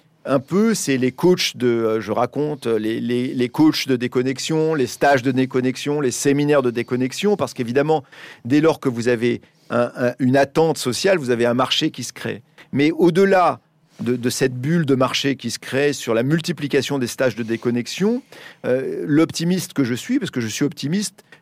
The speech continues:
voit quand même que ça veut dire qu'il y a une prise de conscience. Ça veut dire que, euh,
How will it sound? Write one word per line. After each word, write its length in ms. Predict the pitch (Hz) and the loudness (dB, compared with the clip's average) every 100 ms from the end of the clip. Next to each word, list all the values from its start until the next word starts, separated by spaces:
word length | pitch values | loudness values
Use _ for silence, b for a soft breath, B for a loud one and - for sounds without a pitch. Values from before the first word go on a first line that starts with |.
| - | -10
voit 320 | 110 160 220 | 0 2 2
quand 180 | - 160 | 2 2
même 300 | 180 233 220 | 2 2 0
que 260 | - 202 220 | 0 0 2
ça 180 | 151 | -2
veut 140 | 123 156 | 0 0
dire 200 | 185 214 | 0 -4
qu'il 120 | 156 | 0
y 40 | |
a 40 | 131 | 0
une 120 | 120 | -2
prise 220 | - 123 | -6 -4
de 80 | 117 | -4
conscience. 640 | - 110 - 101 98 - b b _ | -6 -10 -8 -12 -12 -20 b b _
Ça 120 | - | -4
veut 120 | 131 | -2
dire 220 | 151 185 - | 0 -2 -2
que, 120 | 170 | 2
euh, 360 | 185 170 117 | 4 6 4